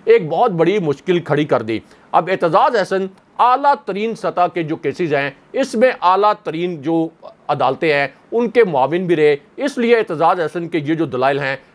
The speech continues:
ये बहुत अहमियत के हामिल थे। अब एतजाज़ एहसन ने अपने तीन दलाइल में ये कहा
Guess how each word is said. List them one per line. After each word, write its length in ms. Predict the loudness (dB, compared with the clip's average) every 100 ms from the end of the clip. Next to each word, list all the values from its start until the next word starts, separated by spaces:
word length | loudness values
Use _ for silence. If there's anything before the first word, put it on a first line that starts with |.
| -4
ये 160 | 0 0
बहुत 380 | 0 -2 -2
अहमियत 420 | 0 -2 0 -4 0
के 180 | 4 4
हामिल 420 | 4 0 0 -4
थे। 140 | -4 -8 -12 -20 _
अब 140 | -2 0
एतजाज़ 440 | -2 2 2 2
एहसन 280 | 0 -2 -2
ने 200 | -2 -4 -10 _ -2
अपने 300 | -2 -2 -4
तीन 380 | -2 -2 0 2
दलाइल 340 | 2 2 2
में 100 | -2
ये 160 | -2 -2
कहा 360 | 0 2 2